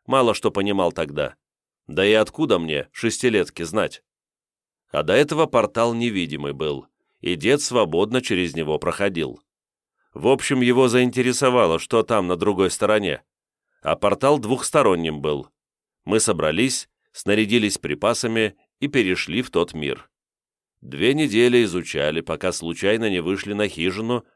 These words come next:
где жил маг. Причем в редкой специальности — целитель.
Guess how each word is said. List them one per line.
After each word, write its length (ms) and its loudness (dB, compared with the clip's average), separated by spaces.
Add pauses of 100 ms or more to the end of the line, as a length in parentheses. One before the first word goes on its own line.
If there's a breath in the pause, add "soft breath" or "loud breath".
где 300 -2
жил 260 0
маг. 420 -2 (540)
Причем 380 0
в 40 0
редкой 320 2
специальности — 840 -2 (180)
целитель. 680 -2